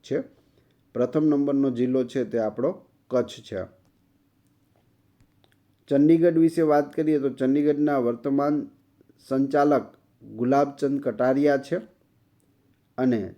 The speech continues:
ચંડીગઢની રાજધાની પણ ચંડીગઢ છે. દાદરા, નગર હવેલી, દીવ અને દમણ એના વર્તમાન સંચાલક કોણ છે? પ્રફુલ્લ ખોલા-, ખોડા પટેલ છે.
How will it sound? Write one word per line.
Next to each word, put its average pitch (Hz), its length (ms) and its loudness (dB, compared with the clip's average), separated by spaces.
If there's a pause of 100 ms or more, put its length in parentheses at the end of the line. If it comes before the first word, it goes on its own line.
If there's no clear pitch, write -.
ચંડીગઢની 139 560 2
રાજધાની 123 500 0
પણ 123 280 -2
ચંડીગઢ 117 600 -2
છે. - 420 -12 (2250)
દાદરા, 143 500 4
નગર 139 340 4
હવેલી, 143 360 4
દીવ 135 360 2
અને 123 180 2
દમણ 123 460 2 (240)
એના 135 220 0
વર્તમાન 135 680 0 (180)
સંચાલક 139 480 0
કોણ 151 320 -2
છે? 156 220 -2 (320)
પ્રફુલ્લ 127 380 -2
ખોલા-, 131 420 0 (400)
ખોડા 135 300 -2
પટેલ 135 460 -2
છે. 156 180 -4